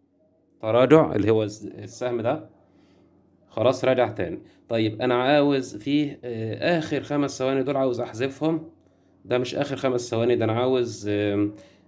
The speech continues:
المقطع ده أحذفه أهو ديليت، والمقطع ده أحذفه ديليت، وكمان آخر خمس ثواني. أروح أحدد كده، آه، هو دول كام؟ أربعتاشر وتسعتاشر، أربع دقايق وتسعتاشر، خليها أربع دقايق بالظبط، نحذف الشوية اللي فاضلين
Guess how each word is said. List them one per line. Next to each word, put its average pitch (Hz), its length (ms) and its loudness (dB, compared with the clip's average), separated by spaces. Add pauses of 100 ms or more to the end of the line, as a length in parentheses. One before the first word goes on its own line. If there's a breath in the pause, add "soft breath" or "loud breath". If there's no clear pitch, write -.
(140)
المقطع 110 800 -2
ده 113 160 0
أحذفه 117 380 -2
أهو 113 300 -2
ديليت، 120 400 0 (280 loud breath)
والمقطع 110 460 0
ده 113 180 -2
أحذفه 127 460 -4
ديليت، 123 460 0 (360 loud breath)
وكمان 131 680 2
آخر 131 280 -2
خمس 123 480 -4
ثواني. 98 380 -2
أروح 117 260 -4
أحدد 123 360 -2
كده، 151 340 0 (920)
آه، 131 140 -4
هو 151 200 0
دول 151 140 2
كام؟ 151 480 2
أربعتاشر 120 560 0
وتسعتاشر، 117 720 -2
أربع 135 180 2
دقايق 120 300 0
وتسعتاشر، 143 640 -4 (340 loud breath)
خليها 120 480 -2
أربع 117 260 2
دقايق 117 340 0
بالظبط، 107 760 -4
نحذف 110 320 -4
الشوية - 260 -2
اللي 107 100 -4
فاضلين 117 560 0